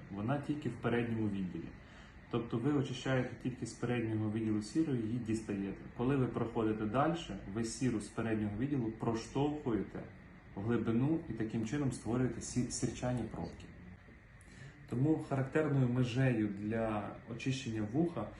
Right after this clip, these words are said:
являється даний тест. Ви берете палець, можна мізинчик,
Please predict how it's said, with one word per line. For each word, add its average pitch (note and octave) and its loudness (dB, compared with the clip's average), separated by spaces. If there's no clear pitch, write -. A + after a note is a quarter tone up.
являється B2 2
даний A2+ 0
тест. - -8
Ви D#3 2
берете B2 0
палець, G#2 -2
можна G#2 -4
мізинчик, F#2+ -2